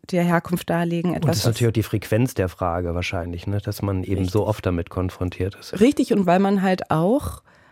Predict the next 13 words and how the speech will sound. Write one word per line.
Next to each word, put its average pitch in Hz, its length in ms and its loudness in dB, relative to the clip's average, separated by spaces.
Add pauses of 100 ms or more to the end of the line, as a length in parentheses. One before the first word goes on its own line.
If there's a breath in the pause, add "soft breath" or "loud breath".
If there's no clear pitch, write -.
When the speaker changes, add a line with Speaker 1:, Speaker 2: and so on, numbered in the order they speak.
(180 soft breath)
Speaker 1:
damit 185 800 -4 (280)
alleine 190 560 0
ist. - 260 -12
Also 170 320 0
weil 170 160 0
man 175 280 0
natürlich 170 440 -4
damit 180 380 2
ein 185 100 0
Ungleichgewicht 160 1200 0 (540)
herstellt, 185 800 -2
weil 170 160 2
man 175 300 -2